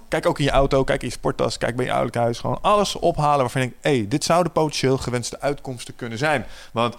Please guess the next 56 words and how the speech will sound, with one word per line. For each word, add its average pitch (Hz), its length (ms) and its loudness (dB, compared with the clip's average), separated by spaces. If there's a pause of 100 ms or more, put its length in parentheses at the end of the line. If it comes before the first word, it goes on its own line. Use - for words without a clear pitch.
(140)
dat 104 100 -4
heb 110 120 2
ik 156 120 2
dan. 127 220 2
Dan, 107 200 2
eh, 101 80 2 (800)
open 127 220 0
ik 104 100 2
die 101 140 -4
kast 151 380 2
die 110 100 -8
iedereen 113 280 -2
thuis 104 260 -4
heeft. 113 260 -6
En 110 80 -10
dan 104 100 -6
haal 117 120 0
ik 113 80 -2
dat 110 80 -8
hele 120 180 -4
grote - 240 -6
pak - 240 -6
papieren 143 460 -4
uit. 160 280 -2
Met - 320 -20
allemaal 113 200 -10
van 113 80 -8
die 113 100 -6
dingen 117 120 -4
die 110 100 -10
eigenlijk 123 340 -2
gearchiveerd 120 420 -2
hadden 113 200 -2
moeten 107 180 -10
worden. 110 220 -4
En 107 120 -10
brieven 107 320 -6
waar 98 160 -10
misschien 95 200 -14
nog 107 100 -12
wel 104 100 -8
wat 104 100 -12
in 117 180 -8
zit. 110 280 -6
Die 196 360 -8
ga 175 160 -4
je 165 100 -2
ook 170 240 0
door 160 280 0
gewoon 147 240 -2
zorgen 143 240 -6
dat 120 100 -8
je - 60 -10
het - 100 -16
overzicht 113 360 -2
krijgt. - 280 -2